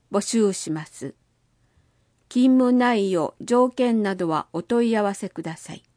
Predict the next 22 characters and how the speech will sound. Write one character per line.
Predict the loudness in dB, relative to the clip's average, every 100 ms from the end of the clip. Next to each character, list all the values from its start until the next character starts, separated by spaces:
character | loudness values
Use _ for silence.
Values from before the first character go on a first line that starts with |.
| _ _ _ _ _ _ _ _ _ _ _ _ _
勤 | 0 4 6
務 | 4 2
開 | 0 -2
始 | -2 -2
は | -2 -2
四 | -4 -6
月。 | -6 -10 -16 -16 -16 _ _ _ _ _ _ _ _ _ _ 0
申 | 2 2
し |
込 | 2 2
み | 2 2
問 | 0 2
い | 2
合 | 0
わ | -2
せ。 | -6 -8 -8 _ _ _ _ _ _ _
電 | -2 2 4
話 | 4 4
連 | 4 2 2
絡 | 0 -4
の | -4 -2
上、 | -4 -6 -8